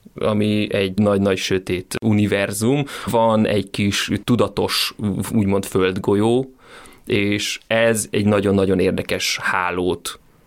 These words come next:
ö, kapcsol össze. A tudatalattiban már, ö, tizenhét napos embrióként elkezdünk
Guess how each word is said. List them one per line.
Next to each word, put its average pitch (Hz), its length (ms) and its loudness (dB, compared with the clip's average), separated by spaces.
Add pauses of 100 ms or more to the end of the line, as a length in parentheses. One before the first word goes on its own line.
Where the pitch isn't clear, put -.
(120)
ö, 92 240 2 (100)
kapcsol 92 440 -2
össze. 95 460 -2 (260)
A - 140 -8
tudatalattiban 131 1200 0 (280)
már, 107 680 0 (420)
ö, 101 220 0
tizenhét 113 840 0
napos 104 400 0
embrióként 104 1300 0 (560)
elkezdünk 104 920 0